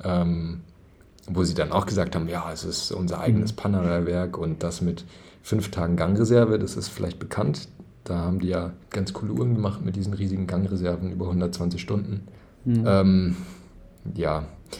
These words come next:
Speaker 1: da war's allerdings auch schon so, dass es eigentlich das Werk von Val Fleurier gebaut wird. Das ist von diesem, äh,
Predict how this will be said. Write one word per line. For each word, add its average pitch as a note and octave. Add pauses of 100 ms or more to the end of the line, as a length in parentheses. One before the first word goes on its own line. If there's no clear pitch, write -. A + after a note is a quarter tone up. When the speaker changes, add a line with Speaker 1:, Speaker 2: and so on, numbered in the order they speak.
(800)
Speaker 1:
da G2
war's G2
allerdings F#2
auch G2+
schon G#2+
so, F#2
dass F2+
es F#2+
eigentlich F2+
das F2
Werk F2
von F2+
Val F2
Fleurier F#2
gebaut A2
wird. A2
Das -
ist F#2
von F2
diesem, E2 (400)
äh, D#2